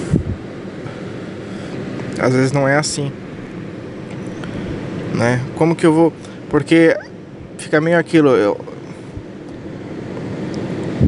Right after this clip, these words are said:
eu vou me doar por inteiro, beleza. É, dificilmente vai voltar essa quantidade pra mim,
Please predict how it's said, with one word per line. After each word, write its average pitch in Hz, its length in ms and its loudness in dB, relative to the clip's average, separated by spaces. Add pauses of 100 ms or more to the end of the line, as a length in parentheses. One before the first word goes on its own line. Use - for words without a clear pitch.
(180)
eu 113 160 6
vou 135 160 4
me 156 140 8
doar 147 280 8
por 165 200 -2
inteiro, 160 460 4
beleza. 131 520 2 (1040)
É, 135 420 8 (1300)
dificilmente 196 840 6
vai 175 180 6
voltar 160 540 4
essa 143 220 0
quantidade 139 600 2
pra 127 180 -2
mim, 117 280 -4